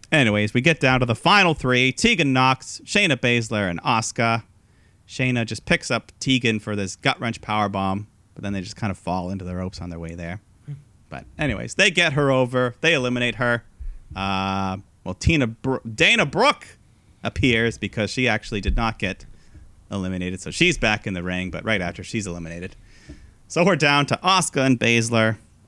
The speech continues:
Asuka gets knocked over the ropes. She's hanging on the apron. Bayley and Sasha try to pull her down, but she kicks them away. And then Shayna nails Asuka to the floor, but she lands right on the backs of Bayley and Sasha. So she's alive.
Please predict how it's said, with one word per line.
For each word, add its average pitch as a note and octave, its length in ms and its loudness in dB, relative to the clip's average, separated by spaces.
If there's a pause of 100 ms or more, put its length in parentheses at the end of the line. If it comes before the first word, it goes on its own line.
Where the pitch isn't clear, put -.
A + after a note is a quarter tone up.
Asuka B2+ 420 0
gets G#2+ 200 -4
knocked D#3+ 300 4
over B2+ 180 2
the A2 120 0
ropes. A2 460 0
She's - 200 -8
hanging E3 260 4
on C3 160 4
the A2+ 120 4
apron. A#2 440 0 (480)
Bayley C3+ 320 2
and B2 140 0
Sasha B2+ 380 -2
try F#3 260 0
to D#3+ 80 0
pull C#3+ 240 0
her A#2 80 0
down, G#2 260 0
but - 80 -12
she - 140 -6
kicks - 320 -4
them A#2+ 140 -4
away. G2 400 -2 (500)
And G#2 100 -6
then F#2+ 120 -2
Shayna A2 680 -2
nails E3 320 2
Asuka A#2 420 0
to A2 100 -8
the G2+ 80 -8
floor, G2 320 -4
but F#2 160 -8
she F#2+ 140 -8
lands F#2+ 360 -4
right G3 140 2
on E3 100 2
the A#2+ 80 0
backs G#2+ 340 -2
of G#2 100 -10
Bayley F#2 300 -4
and E2+ 120 -10
Sasha. D#2 460 -14 (580)
So - 120 -10
she's D#3+ 240 2
alive. G2 460 -2